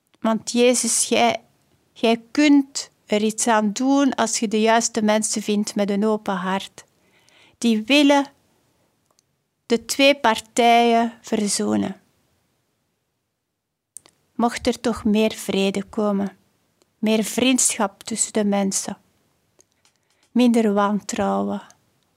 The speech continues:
"Hier ben ik, Jezus. U hebt mij toch geroepen?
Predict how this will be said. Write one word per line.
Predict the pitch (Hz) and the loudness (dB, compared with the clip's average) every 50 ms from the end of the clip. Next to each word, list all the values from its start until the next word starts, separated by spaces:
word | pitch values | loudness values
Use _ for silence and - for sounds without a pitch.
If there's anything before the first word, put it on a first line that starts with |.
| _ _ _ _ _ _ _ _ _ _ _ _ _ _ _ _ _ _ _ _ _ _ _ _ _ _ _ | _ _ _ _ _ _ _ _ _ _ _ _ _ _ _ _ _ _ _ _ _ _ _ _ _ _ _
"Hier | _ - 233 240 240 233 226 | _ -4 -2 -2 -2 -2 -2
ben | - 220 233 240 | -2 0 0 2
ik, | 240 233 233 | 0 0 -2
Jezus. | - - - 214 208 208 202 202 - 180 190 - - - _ _ _ _ _ _ _ _ _ _ _ _ _ _ | -6 -8 -4 -2 -2 -2 -2 -4 -6 -6 -6 -8 -8 -10 _ _ _ _ _ _ _ _ _ _ _ _ _ _
U | - 247 | 0 2
hebt | 247 254 240 240 - | 2 2 2 0 -2
mij | 226 240 | -2 -2
toch | 240 240 294 269 - | 0 0 0 0 0
geroepen? | 262 262 233 262 294 277 - - | -2 -2 0 0 -2 -2 -4 -10